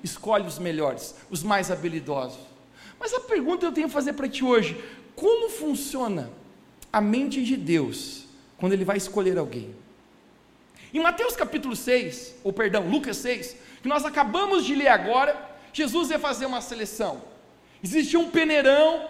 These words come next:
o qual Jesus ia fazer, e ele iria escolher seus doze discípulos. Alguém diga comigo: doze discípulos.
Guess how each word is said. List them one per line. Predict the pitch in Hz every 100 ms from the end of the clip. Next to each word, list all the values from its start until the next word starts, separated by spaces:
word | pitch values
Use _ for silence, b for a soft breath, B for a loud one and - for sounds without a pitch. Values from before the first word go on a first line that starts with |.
| -
o | 233
qual | 226 302
Jesus | 294 285 220 311 254
ia | 277
fazer, | 277 247 185 269 277 269 - - - -
e | 233
ele | 285
iria | 302 294 302 311
escolher | - 302 277 262 269 277 -
seus | - 269 240
doze | 185 262 226
discípulos. | 208 240 - 254 196
Alguém | 202 202 240
diga | 226
comigo: | 220 220
doze | 202 247 226
discípulos. | 196 208 214 196 151 135 -